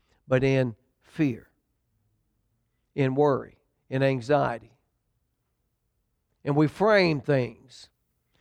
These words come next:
And once it's framed, what do we do with it? Because first we just imagined a thought, and then we framed this thing, we've built this thing, and then we want to occupy it.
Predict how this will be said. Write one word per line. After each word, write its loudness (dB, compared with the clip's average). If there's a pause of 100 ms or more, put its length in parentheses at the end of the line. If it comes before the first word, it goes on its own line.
(160)
And 0
once 4
it's 2
framed, 2
what 2
do 2
we 4
do 4
with 0
it? -18
Because 0
first 0
we 0
just 2
imagined 0
a -4
thought, 0 (180)
and -4
then 2
we 4 (100)
framed 2
this 0
thing, -2 (280)
we've 2
built 6
this 0
thing, -2 (420)
and -8
then 0
we 2
want 0
to -2 (300)
occupy -2
it. -14